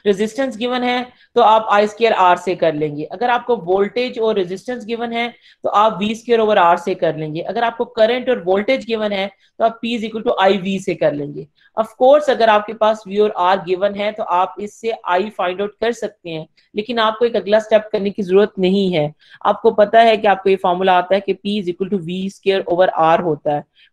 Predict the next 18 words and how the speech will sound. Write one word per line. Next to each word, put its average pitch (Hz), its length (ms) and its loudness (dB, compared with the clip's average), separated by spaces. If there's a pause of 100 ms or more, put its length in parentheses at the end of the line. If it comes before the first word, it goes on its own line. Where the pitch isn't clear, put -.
Voltage 214 440 2
given 208 240 2
है, 208 100 2 (100)
R 180 240 2
given 196 280 0
है, 190 160 -4 (240)
तो 214 60 0
of 214 60 -2
course 226 300 0
आप 214 160 2
इस 185 140 -2
option 160 300 -4
की 160 100 -12
तरफ 151 240 -8
जाएंगे। 143 380 -12 (600)
Clear 262 240 4
है 277 100 4
जी? 269 120 -4